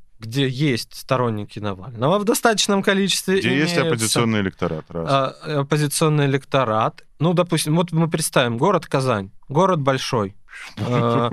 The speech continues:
Speaker 2: <laughs> Казань
Speaker 1: люди
Speaker 2: большой.
Speaker 1: продвинутые,
Speaker 2: Казань большой.
Speaker 1: многие из нас в Казани бывали, очень всё хорошо. Люди продвинутые. Скорее всего, о существовании Навального не знают, о существовании разумного изъявления они тоже
Speaker 2: Тоже,
Speaker 1: знают.
Speaker 2: тоже в курсе.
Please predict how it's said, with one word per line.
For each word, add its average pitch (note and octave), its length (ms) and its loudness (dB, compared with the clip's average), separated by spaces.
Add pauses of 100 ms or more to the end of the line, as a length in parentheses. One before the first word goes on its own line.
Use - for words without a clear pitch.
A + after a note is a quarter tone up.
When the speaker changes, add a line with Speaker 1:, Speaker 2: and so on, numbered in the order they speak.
Speaker 2:
<laughs> - 80 -20
Казань C#3 420 -2
Speaker 1:
люди G#3 340 4 (260)
Speaker 2:
большой. C#3+ 100 2
Speaker 1:
продвинутые, E3 680 0
Speaker 2:
Казань - 40 -4 (120)
большой. A2 320 0
Speaker 1:
многие D3+ 480 2
из C3+ 80 0
нас C3 220 2
в - 20 -14
Казани C3 420 0
бывали, G#3+ 840 0
очень F#3+ 240 -2
всё C#3+ 140 2
хорошо. A#2 500 -6 (340)
Люди A3 240 4
продвинутые. B2+ 680 -2
Скорее F3+ 320 2
всего, C3 220 0
о A2+ 40 0
существовании A#2 500 -4
Навального G2+ 420 -4
не A#2+ 120 -2
знают, C#4+ 320 0
о D3 40 -6
существовании C3 600 -2 (160)
разумного C3+ 480 2
изъявления F3+ 420 0
они C3+ 120 -4
тоже C#3 200 -4
Speaker 2:
Тоже, B2 160 2
Speaker 1:
знают. F#2+ 220 -4
Speaker 2:
тоже F#2 140 -6
в - 40 -14
курсе. - 300 -14